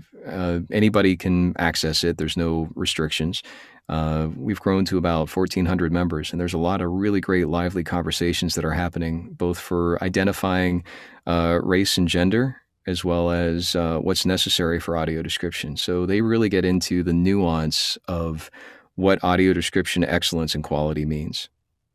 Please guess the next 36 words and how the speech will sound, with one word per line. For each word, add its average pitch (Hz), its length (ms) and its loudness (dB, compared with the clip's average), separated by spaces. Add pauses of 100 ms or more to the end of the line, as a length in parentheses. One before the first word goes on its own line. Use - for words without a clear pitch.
(800)
I - 60 -10
think 107 160 2
there's 104 200 2
some 95 180 2
other 95 180 4
opportunities, 82 600 0
too, 92 180 0
with 85 180 -2
other 107 240 4
podcasts. - 840 -4
There's 87 300 -2
one 90 180 2
called 85 440 0 (120)
Talk - 540 -2
Description 98 720 0
to 110 180 2
Me, 139 260 2 (540)
and 87 160 2
it's, 87 320 2
uh, 82 280 2
based 92 280 2
out 90 140 2
of 80 60 -2
Canada, 90 480 0
and 85 200 0
they 90 200 4
do 87 720 2
audio 90 320 2
description 90 480 -2
for 80 160 -6
current 80 320 0
events. 87 540 -4
So - 180 -4
learning 92 300 -2
about 85 340 -2
the, 80 240 -2